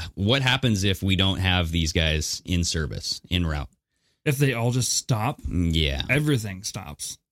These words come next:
Speaker 1: Well, at least it screws up planning. It s-, screws up the logistics and the, e-, everything in the future.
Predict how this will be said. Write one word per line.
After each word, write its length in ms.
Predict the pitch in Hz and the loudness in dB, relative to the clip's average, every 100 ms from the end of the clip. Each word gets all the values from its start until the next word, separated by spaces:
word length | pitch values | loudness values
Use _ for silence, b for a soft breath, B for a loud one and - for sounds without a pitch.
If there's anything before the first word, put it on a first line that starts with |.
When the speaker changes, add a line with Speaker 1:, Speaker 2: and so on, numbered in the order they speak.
| B B _ | B B _
Speaker 1:
Well, 220 | 147 147 | 2 2
at 100 | 143 | 2
least 320 | 135 151 160 | 2 2 2
it 240 | 120 101 - | 2 2 -2
screws 460 | - 131 135 123 | -2 2 2 4
up 240 | 110 107 - _ | 2 0 -2 _
planning. 460 | - 104 104 104 98 | 0 2 4 2 0
It 40 | |
s-, 160 | - - _ _ | -2 -6 _ _
screws 360 | - 117 104 95 | -4 0 2 2
up 100 | 92 | 0
the 80 | 92 | 0
logistics 760 | 87 82 95 - 92 90 - 90 | 0 2 0 0 -2 -2 -2 0
and 180 | 80 | 0
the, 240 | 78 73 - _ | 0 -2 -6 _
e-, 300 | - - 50 107 | -18 -12 -6 -2
everything 460 | - 135 165 160 151 | 2 2 2 2 2
in 60 | 123 | 2
the 60 | |
future. 500 | - 113 110 143 139 | 2 0 2 0 -2